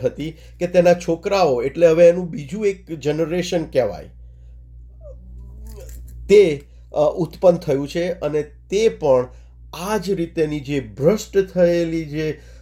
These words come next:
અ, વચનો છે, તે પ્રમાણે ચાલે છે. વાલાઓ, આ જ્યારે હવે આ કેથલિક ચર્ચની વાત કરું, તો આ કેથલિક ચર્ચ દ્વારા ઘણો, અ, વચનોનો ભ્રષ્ટ થયો છે. અને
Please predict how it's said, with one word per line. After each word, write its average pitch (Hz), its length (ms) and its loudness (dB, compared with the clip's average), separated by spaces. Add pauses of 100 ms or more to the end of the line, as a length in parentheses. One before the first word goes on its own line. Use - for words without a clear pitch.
અ, 135 80 0 (560)
વચનો 143 640 2
છે, 113 260 -4 (340)
તે 143 160 -4
પ્રમાણે 127 500 2
ચાલે 104 380 -4
છે. - 220 -16 (640)
વાલાઓ, 156 360 4
આ 160 180 -2
જ્યારે 123 340 0
હવે 120 220 -2 (300)
આ 110 60 -8
કેથલિક 170 540 -4
ચર્ચની 151 420 -4
વાત 135 340 -2
કરું, 175 300 -4 (220)
તો 165 60 -4
આ - 280 -6
કેથલિક 156 500 -4
ચર્ચ 165 360 -2
દ્વારા 156 580 -4 (460)
ઘણો, 185 500 2 (280)
અ, 143 100 -2
વચનોનો 143 920 0 (260)
ભ્રષ્ટ 147 340 -2
થયો 117 360 0
છે. 90 180 -12 (460)
અને 143 180 -2